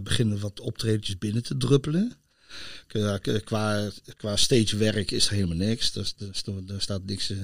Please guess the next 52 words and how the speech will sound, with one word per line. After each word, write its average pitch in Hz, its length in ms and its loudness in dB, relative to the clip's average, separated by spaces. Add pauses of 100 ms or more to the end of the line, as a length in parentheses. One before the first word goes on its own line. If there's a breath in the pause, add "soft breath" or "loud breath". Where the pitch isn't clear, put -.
(120)
niks 101 240 -2
gepland. 101 600 -2 (680 loud breath)
En, 101 360 0
eh, 82 320 -6
ja, - 200 -6 (220)
ik, - 180 -18
ik 90 200 -8
ben 92 120 -2
natuurlijk 95 320 -4
ge-, 104 80 -4 (120)
gepensioneerd. 92 840 0 (100)
Dus 85 220 0
voor 85 120 -6
mij 78 160 -4
hoeft 107 200 -4
het 101 100 -4
ook 107 140 -2
allemaal 98 240 0
niet. 98 180 0
Ik 104 140 -8
heb, 110 280 -2
mijn 101 220 0
centjes - 400 2
komen 95 220 -4
toch - 200 0
wel 101 140 -4
binnen 104 280 -2
op 107 100 -10
de 113 140 -4
een 98 80 -2
of 95 80 -4
andere 95 200 0
manier. 95 240 -6 (380 loud breath)
Ik 104 120 -10
kan 98 160 -4
hier 101 180 2
in 98 60 -2
de 95 60 0
studio 107 440 4
wat 104 140 -2
dingen 104 240 2
doen 104 240 2
die 98 120 -2
ik - 100 -16
al, 101 320 -2
eh, 101 200 -2 (560 soft breath)
al 104 180 -8
twintig 104 300 0
jaar 104 180 2
van - 140 -4
plan 101 240 0
was. 98 440 -2